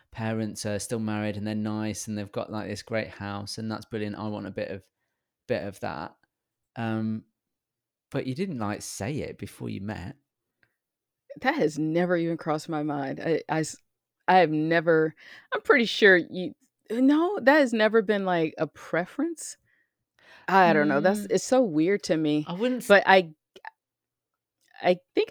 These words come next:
Speaker 2: I get why people are doing this. And I was talking to Dustin and he was like, Well, we're at this point now where people don't wanna waste time with people. So here's, here's the preview about me, what I'm
Speaker 1: <laughs>
Speaker 2: looking for,
Speaker 1: Yeah.
Speaker 2: and basically don't waste my time,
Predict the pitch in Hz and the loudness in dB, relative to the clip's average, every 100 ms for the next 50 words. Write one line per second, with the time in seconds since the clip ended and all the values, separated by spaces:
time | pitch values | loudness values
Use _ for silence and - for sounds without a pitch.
0 | 466 190 - 185 - 180 170 - 170 151 | 0 0 0 0 4 4 4 0 -4 -2
1 | 151 156 156 156 147 165 156 151 165 - | -2 -2 -2 -2 -2 -2 -2 -2 -4 -4
2 | 247 - 269 151 131 202 - 160 156 190 | -4 -2 -6 -2 -2 -2 -4 -4 -4 -6
3 | 202 185 185 175 - 175 175 170 _ _ | -8 -6 -2 -2 0 2 4 2 _ _
4 | _ _ - 170 190 220 233 208 - - | _ _ -8 2 4 4 2 -2 -4 -4
5 | 196 175 175 170 196 196 165 - 175 175 | -2 -2 0 0 0 -2 -2 -4 -6 -4
6 | 160 139 165 151 170 156 160 - - 160 | -2 0 0 0 -4 0 -2 -2 -2 -2
7 | 190 151 - 147 151 - 165 151 156 _ | -2 -6 -8 -10 -8 -2 2 2 2 _
8 | _ _ - 202 190 - - - 220 208 | _ _ 0 4 4 2 -12 -8 -2 2
9 | 220 214 - - - 156 175 165 160 - | 2 0 -4 -14 -16 -6 0 2 0 0
10 | 262 262 214 202 185 170 160 165 160 156 | 0 2 0 2 4 4 2 2 2 2
11 | 156 165 165 156 175 214 170 156 - 151 | 2 2 2 0 -2 -4 -6 -6 -2 0
12 | 147 147 190 196 _ _ _ - 175 170 | 0 0 -4 -10 _ _ _ 0 4 6
13 | 170 165 165 165 143 156 196 214 - - | 6 4 2 0 -2 0 4 4 2 -2
14 | 190 175 151 175 185 170 170 - 156 151 | 2 2 4 4 6 6 2 0 -2 -2
15 | 175 165 147 | -2 0 -2